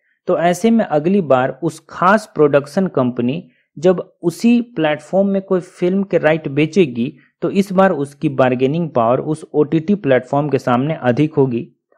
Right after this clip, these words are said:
और उसे फिल्म के राइट्स बेचने पर अधिक मुनाफा होगा। अब सवाल उठता है कि ऐसा करने पर ओटीटी प्लेटफॉर्म को क्या फायदा होगा?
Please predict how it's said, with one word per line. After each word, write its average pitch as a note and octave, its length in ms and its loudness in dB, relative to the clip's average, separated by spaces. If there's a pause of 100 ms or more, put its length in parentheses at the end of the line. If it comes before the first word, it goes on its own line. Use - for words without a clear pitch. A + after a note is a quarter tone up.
और E3+ 180 6
उसे E3+ 300 0
फिल्म G3+ 360 0
के G3 120 2
राइट्स C#3 360 -2
बेचने C3+ 420 -2
पर B2 200 0
अधिक C#3+ 400 -6
मुनाफा A#2+ 380 -2
होगा। G2+ 320 -4 (1120)
अब E3+ 100 0
सवाल G#3+ 340 4
उठता F#3 260 -2
है G3 120 2
कि G3 120 -4
ऐसा C#3 340 0
करने C3 340 0
पर D#3+ 160 2
ओटीटी C3+ 440 -4
प्लेटफॉर्म C3 520 -2
को E3 140 -4
क्या E3 220 0
फायदा G2 300 -6
होगा? G2 320 -10